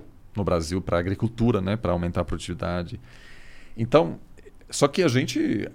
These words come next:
acompanha de perto a con-, o que acontece nos Estados Unidos, mas quem aqui sabe exatamente, né, é, qual é a dinâmica interna na política chinesa?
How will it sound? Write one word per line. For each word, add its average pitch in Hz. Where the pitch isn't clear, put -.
acompanha 123
de 135
perto 156
a 165
con-, 110
o 104
que 117
acontece 98
nos 90
Estados 90
Unidos, 87
mas 123
quem 208
aqui 147
sabe 123
exatamente, 113
né, 98
é, 87
qual 123
é 123
a 117
dinâmica 117
interna 104
na 95
política 95
chinesa? 90